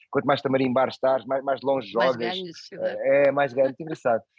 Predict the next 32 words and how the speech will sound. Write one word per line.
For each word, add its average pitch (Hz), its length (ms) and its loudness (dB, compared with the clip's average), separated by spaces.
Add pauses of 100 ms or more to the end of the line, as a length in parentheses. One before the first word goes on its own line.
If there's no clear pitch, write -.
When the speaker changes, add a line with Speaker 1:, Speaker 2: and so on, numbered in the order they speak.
(140)
Speaker 1:
E 127 80 -8
o - 20 -6
estádio 151 340 2
era 143 80 4
muito 135 280 -6
fresco, 143 580 -2
era, 131 260 2
era 139 120 6
um, 117 380 -4
porque - 160 -6
aquilo 127 160 2
era 127 80 4
tudo 113 180 -2
mármore, 113 500 4 (380)
e 113 320 4
tu 127 100 2
entravas 123 340 6
lá 123 80 4
à 123 40 6
uma 120 160 4
da 110 80 2
tarde 113 340 4
no 110 80 -2
verão 113 380 2
e 110 80 2
era 101 100 2
muito 120 400 -4
fresco, 127 340 0
Speaker 2:
Uhum. 123 100 0
Speaker 1:
estava 113 140 -4
muito 131 220 -4
vazio, 131 460 4